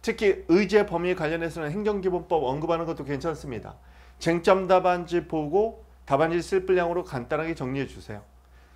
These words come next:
특히 인인소송이 문제되는 사안. 자, 어,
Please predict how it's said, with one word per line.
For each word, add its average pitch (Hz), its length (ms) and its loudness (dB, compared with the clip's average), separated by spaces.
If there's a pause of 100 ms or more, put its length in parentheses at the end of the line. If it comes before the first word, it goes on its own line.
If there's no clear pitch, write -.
(180)
특히 214 280 4
인인소송이 185 600 4
문제되는 160 460 -2
사안. 127 400 -6 (560)
자, 131 360 -8 (1300)
어, 110 520 -8